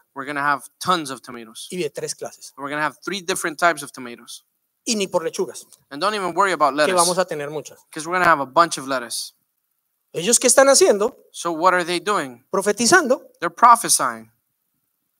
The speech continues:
Speaker 2: "Ay, pero no tienen la Biblia, no dijeron en el nombre de Jesús."
Speaker 1: "Oh,
Speaker 2: No.
Speaker 1: but they don't have the Bible and they didn't say that in the name of Jesus there would be a lot of tomatoes."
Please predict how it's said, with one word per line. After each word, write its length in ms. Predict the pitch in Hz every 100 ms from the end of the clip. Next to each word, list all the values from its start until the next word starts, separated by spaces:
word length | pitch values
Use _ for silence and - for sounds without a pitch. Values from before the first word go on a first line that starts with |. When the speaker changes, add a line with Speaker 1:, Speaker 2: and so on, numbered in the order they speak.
| _
Speaker 2:
"Ay, 160 | 254 359
pero 120 | 254
no 120 | 214 208
tienen 240 | 262 262
la 100 | 208
Biblia, 280 | 202 247 214
no 80 | 208
dijeron 240 | 226 233
en 80 | 208
el 80 | 180
nombre 240 | 185 208
de 60 | 202
Jesús." 340 | 170 240 240 -
Speaker 1:
"Oh, 160 | 208
Speaker 2:
No. 40 | 208
Speaker 1:
but 200 | 180 -
they 100 | 196
don't 140 | 185
have 120 | 190 175
the 80 |
Bible 380 | 156 202 202 170
and 100 | 147 156
they 80 |
didn't 240 | 160 180 165
say 220 | - 196
that 140 | 165 156
in 100 | 151
the 80 | 160
name 180 | 175
of 120 | 165 139
Jesus 380 | 220 202 151
there 100 | 139 160
would 120 | 151
be 80 | 160
a 60 |
lot 140 | 156 151
of 100 | 147
tomatoes." 540 | 160 190 156 - -